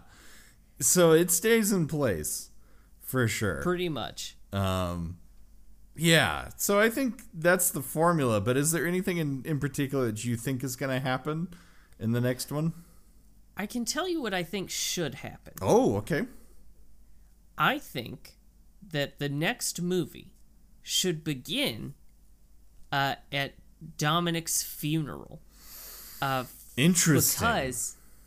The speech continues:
Speaker 2: he's the last one of the family to die. It's
Speaker 1: Oh.
Speaker 2: been, like, fifty years,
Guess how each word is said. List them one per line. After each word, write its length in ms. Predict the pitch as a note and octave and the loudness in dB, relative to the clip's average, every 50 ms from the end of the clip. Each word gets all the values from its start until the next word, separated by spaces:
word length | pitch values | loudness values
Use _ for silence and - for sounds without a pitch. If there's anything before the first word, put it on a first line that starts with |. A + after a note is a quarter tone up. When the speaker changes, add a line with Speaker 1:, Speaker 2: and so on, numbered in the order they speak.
| - - - - - | -20 -20 -20 -20 -20
Speaker 2:
he's 480 | - - - F#3 G3 G3+ F3 - - | -14 -8 -6 -4 -2 -2 -4 -6 -6
the 160 | - E3 E3+ D3+ | -4 -4 -4 -4
last 540 | C#3+ C3+ C3+ C3 D3 D#3+ F3+ F3 - - - | -2 -2 0 0 2 2 0 0 -2 -4 -4
one 200 | E3+ D#3+ D#3+ D#3+ | -4 -2 -2 -4
of 120 | D3+ C#3 C#3+ | -4 -6 -6
the 120 | D3 C#3 | -6 -6
family 520 | - - - C#3+ C#3 C3+ C3+ C3 B2+ B2 A#2 | -6 -4 -4 -4 -4 -4 -4 -4 -6 -6 -6
to 160 | - - C3 | -8 -10 -10
die. 540 | G#2+ - - C#3+ D#3+ D3 A#2 - - - - - - - - | -10 -6 -4 -2 0 0 -2 -4 -10 -14 -16 -18 -16 -10 -6
It's 480 | E2 E2 F2 F#2 G2+ B2 F#3 C4 C#4+ D#3+ | -4 -2 -2 0 2 2 4 4 4 2
Speaker 1:
Oh. 60 | A#2 | 2
Speaker 2:
been, 400 | E3 D#3+ D3+ D3 C#3+ C#3 C3+ B2 A#2 | 2 2 0 0 -2 -4 -6 -6 -4
like, 260 | B2+ C3 B2 G#2 - | -2 -2 -2 -2 -6
fifty 560 | - - - - - D3+ D3+ D#3 - - A3 | -12 -14 -10 -6 -4 -2 -2 -4 -4 -6 -8
years, 720 | A#3 A#3+ A3+ A3+ A3+ G3 D3+ A#2 G#2 G2 A2 C#3+ - - | -6 -6 -6 -4 -4 -4 -4 -4 -4 -6 -8 -8 -10 -10